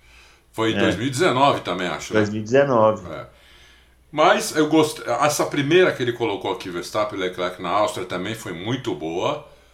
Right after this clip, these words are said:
Speaker 2: E,
Speaker 1: Também
Speaker 2: então,
Speaker 1: foi
Speaker 2: valendo vitória, né?
Speaker 1: É, muito
Speaker 2: Sempre
Speaker 1: boa.
Speaker 2: é, é mais legal quando vale vitória.
Speaker 1: É. Leclerc e Hamilton na Itália foi boa, mas aí, foi boa, mas o Hamilton chegou dele no,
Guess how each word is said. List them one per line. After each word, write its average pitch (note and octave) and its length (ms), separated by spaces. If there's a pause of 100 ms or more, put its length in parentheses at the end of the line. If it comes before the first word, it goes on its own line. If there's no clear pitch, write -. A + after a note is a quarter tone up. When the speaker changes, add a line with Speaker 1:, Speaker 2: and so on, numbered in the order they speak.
(120)
Speaker 2:
E, C3+ 140
Speaker 1:
Também C3+ 160
Speaker 2:
então, B2 120
Speaker 1:
foi A2+ 80
Speaker 2:
valendo C#3 320
vitória, B2+ 600
né? C3 340
Speaker 1:
É, E2+ 240 (220)
muito G#2 160
Speaker 2:
Sempre F#3+ 640
Speaker 1:
boa. E3 160
Speaker 2:
é, D3 60
é C#3 40
mais D3+ 260
legal E3 440
quando A2+ 200
vale G#2 220
vitória. F2 540 (180)
Speaker 1:
É. D2+ 200 (920)
Leclerc F3 540
e C#3 100
Hamilton D#3 460
na A#2+ 140
Itália C#3 340
foi D3+ 200
boa, G3+ 260
mas F#3 260
aí, B2 440 (480)
foi F#3 220
boa, G3+ 320
mas G3+ 220
o F#3 80
Hamilton F#3+ 540
chegou F#3 760
dele G#3 360
no, G3 520